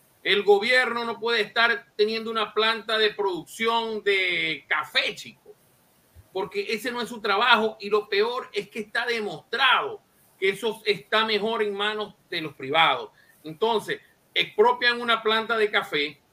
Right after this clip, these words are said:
por decir algo, un ejemplo, que también, que sí la hicieron como tres expropiaciones de plantas de café. Ajá, expropian una planta de café que producía X cantidad de café.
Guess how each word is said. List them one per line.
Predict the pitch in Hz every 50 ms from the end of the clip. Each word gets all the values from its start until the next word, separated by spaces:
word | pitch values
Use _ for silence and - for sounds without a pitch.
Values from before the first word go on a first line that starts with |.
| _ -
por | 135 139 139 127
decir | - 135 139 156
algo, | 156 156 151 143 143 175 202 202 - _ _ _ _ _ _
un | 131
ejemplo, | 151 151 190 196 180 160 - 170 185 214 214 - _ _ -
que | 143
también, | 139 151 143 143 139 139 - -
que | 156 147
sí | 135 147
la | 147 165
hicieron | 175 170 165 135 160 165 170 175
como | 190 185 180 170
tres | - 196 185 185 180 180 180 180
expropiaciones | 180 190 180 190 185 165 190 185 190 190 175 - - - _ _ _ -
de | 175 175
plantas | - 185 185 185 175 190 185
de | 202 196
café. | 214 208 208 202 196 190 185 - _ _ _ _ _ _ _ _ -
Ajá, | - 147 151 147 - - -
expropian | 175 170 - 220 240 233 247 240 233
una | 226 220 214
planta | 214 208 202 202 202 190
de | 185 175
café | 180 165 160 - 190 202 214 214 - _ _ _ _ _ -
que | 170 175
producía | 170 180 180 170 151 139 - - 208 202 214 196 - - -
X | 202 220 208 208 208 196 -
cantidad | 196 180 170 - 156 156 170 170
de | 170 -
café. | 151 135 - - 87 -